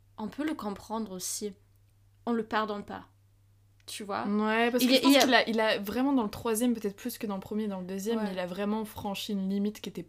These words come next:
Speaker 2: pas
Speaker 1: Ouais.
Speaker 2: En fait, tu vois qu'il a été finalement, lui qui était vraiment le personnage qu'incar-, qu'incarnait la révolte, le, le, l'insoumission, et cetera,
Speaker 1: Ouais.
Speaker 2: il finit par être, euh, soumis au pouvoir, euh, à la fin du troisième, et donc, euh,
Speaker 1: Ouais.
Speaker 2: on se dit, bon, ok,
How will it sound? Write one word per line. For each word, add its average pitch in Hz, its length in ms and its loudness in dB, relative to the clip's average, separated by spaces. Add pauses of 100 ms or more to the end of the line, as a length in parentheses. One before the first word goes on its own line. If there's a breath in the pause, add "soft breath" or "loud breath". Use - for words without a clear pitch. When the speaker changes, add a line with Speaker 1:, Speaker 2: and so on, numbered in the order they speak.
(100)
Speaker 2:
pas 185 500 0 (120)
Speaker 1:
Ouais. 220 220 0
Speaker 2:
En 214 60 4
fait, 240 140 6
tu - 140 -6
vois 226 140 4
qu'il 220 160 -2
a 190 60 0
été 196 260 -2
finalement, 208 560 -4 (220)
lui 233 200 0
qui 254 80 -2
était 214 200 0
vraiment 247 260 -2
le 269 100 0
personnage 233 340 -4
qu'incar-, 202 440 -8 (120)
qu'incarnait 220 520 -4
la 175 240 -6
révolte, 214 720 0
le, 180 300 -6 (600 loud breath)
le, 185 460 -2
l'insoumission, 214 720 -2
et 208 80 -4
cetera, 202 640 -4
Speaker 1:
Ouais. 226 320 -8 (160)
Speaker 2:
il 220 100 2
finit 247 300 6
par 208 220 0
être, 208 320 -4
euh, 180 380 -4
soumis 214 360 2
au 208 60 6
pouvoir, 214 460 -2
euh, 214 120 -2
à 170 160 -2
la 175 140 -8
fin 202 180 -8
du 185 160 -6
troisième, 208 520 0
et 196 40 -2
donc, 185 320 -6
euh, 185 100 -4
Speaker 1:
Ouais. 180 80 -2
Speaker 2:
on 180 40 -2
se 175 80 -6
dit, 196 180 -6
bon, 196 260 -2
ok, 185 180 -6